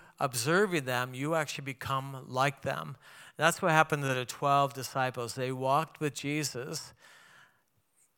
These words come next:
so closely, imitating him, watching him. There's something,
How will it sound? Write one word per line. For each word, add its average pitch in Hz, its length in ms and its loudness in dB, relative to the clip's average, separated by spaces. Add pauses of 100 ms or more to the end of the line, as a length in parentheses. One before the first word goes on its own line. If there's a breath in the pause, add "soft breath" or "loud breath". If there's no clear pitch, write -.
(100)
so 175 320 4
closely, 170 600 2
imitating 139 720 -2
him, 117 220 -6
watching 135 540 6
him. 120 180 -4
There's 120 180 -2
something, 175 500 0